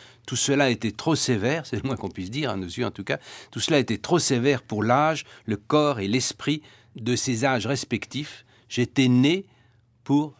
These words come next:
supporter tout cela. Ramabai Ranade aimait son époux parce qu'à ses yeux, il était un saint, alors qu'Anandibai Joshi l'aimait en dépit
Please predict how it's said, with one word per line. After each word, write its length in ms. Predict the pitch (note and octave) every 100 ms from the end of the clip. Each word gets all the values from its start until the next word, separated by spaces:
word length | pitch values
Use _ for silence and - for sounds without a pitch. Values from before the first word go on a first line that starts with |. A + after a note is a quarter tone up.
| -
supporter 720 | - A#2+ A#2 - - A#2+ - _ -
tout 140 | A2
cela. 340 | - F2+ - - _ _ -
Ramabai 500 | C3 B2 A#2+ B2 A2+
Ranade 300 | A2+ G#2+ A#2
aimait 340 | B2 C3 C#3+
son 240 | C3 B2 A2+
époux 280 | G#2+ C#3
parce 240 | B2+ G#2 -
qu'à 100 | G#2
ses 160 | -
yeux, 360 | G#2+ G2+ A#2 A2+
il 120 | G2
était 420 | F#2+ - F#2+ F2
un 140 | F#2 F#2
saint, 240 | - F3+
alors 320 | E3 A#2+ G#2
qu'Anandibai 640 | - B2 B2+ A#2+ A#2 A#2+ G2
Joshi 400 | A#2+ - - D#3+
l'aimait 360 | B2+ C#3+ E3 -
en 160 | C#3
dépit 440 | C3+ D#3+ - G#3+